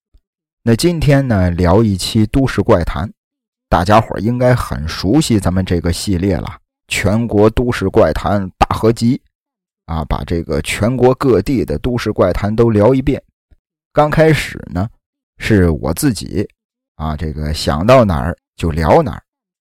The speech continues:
后来呢，我发现这个各位听友啊，会在评论里给我留言，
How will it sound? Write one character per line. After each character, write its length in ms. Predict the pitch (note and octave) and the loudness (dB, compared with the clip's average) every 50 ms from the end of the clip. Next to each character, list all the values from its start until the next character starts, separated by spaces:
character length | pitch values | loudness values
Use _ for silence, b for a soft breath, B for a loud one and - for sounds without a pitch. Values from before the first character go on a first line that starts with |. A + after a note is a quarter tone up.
| _ _ _ _ _ | _ _ _ _ _
后 220 | - - D3+ D3 C3 | -2 2 4 6 6
来 180 | A#2+ C3 D3 | 6 4 2
呢， 180 | D#3 D#3 C#3 B2 | 2 2 2 2
我 160 | G#2+ E2+ C2 | 2 2 0
发 220 | - - A#2 A#2+ | 2 4 2 2
现 260 | B2+ - A#2 G#2 F#2 F2+ | 4 2 0 0 0 0
这 160 | F#2 F#2 E2 | -2 -4 -4
个 320 | E2 D#2+ D2 D2+ D#2 F#2 - | -4 -6 -6 -6 -6 -6 -4
各 180 | - A#2+ A#2 | 0 2 4
位 120 | A2 G#2+ G#2 | 4 4 2
听 300 | - - - D3 C#3 A#2+ | 2 0 -2 -2 -2 -2
友 100 | F#2+ - - - - | -2 -4 -4 -4 -4
啊， 140 | G2+ F#2 - _ _ _ _ _ _ | -4 -4 -4 _ _ _ _ _ _
会 220 | _ - - A2+ | _ 2 2 2
在 180 | G#2 - G2 F2+ | 4 4 2 2
评 300 | - - - - F#2+ A2 | 2 0 -2 -2 -2 -2
论 340 | C3+ D3+ D#3 D3 B2 G2 D#2+ | 0 2 2 2 2 2 -2
里 160 | - - - | -6 -8 -6
给 100 | - G#2 | -2 -2
我 140 | G#2 F#2+ E2 | 0 0 0
留 240 | D#2+ E2+ G2+ A#2+ A#2 | 0 0 0 0 0
言， 260 | G2+ E2+ F#2+ C#3 | 0 -2 -2 -4